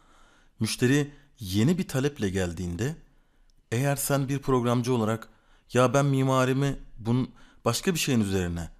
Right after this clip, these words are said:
kurmuştum. Niye bunu başta demedin bu özelliği?" diyorsanız orada biraz çuvaldızı kendimize batıracağız. Çünkü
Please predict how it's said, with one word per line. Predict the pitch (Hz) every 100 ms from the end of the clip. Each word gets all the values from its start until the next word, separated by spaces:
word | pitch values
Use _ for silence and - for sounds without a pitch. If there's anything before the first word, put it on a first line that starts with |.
| -
kurmuştum. | - 98 92 - - 82 - _ _ _ -
Niye | 110 170
bunu | 165 147
başta | 113 107 - 92
demedin | 92 87 87 85 92
bu | 92
özelliği?" | 90 95 85 85 80 - _ _ _ - 90 90
diyorsanız | 170 190 180 175 170 - - _ _ _ _ -
orada | 143 147 131 127 127 - _ _ _ _ -
biraz | 117 107
çuvaldızı | - 107 95 90 87 107 120 - - -
kendimize | 107 92 85 90 82
batıracağız. | 80 - 80 82 - - - _ _ _ - _ - - -
Çünkü | 120 101 113 104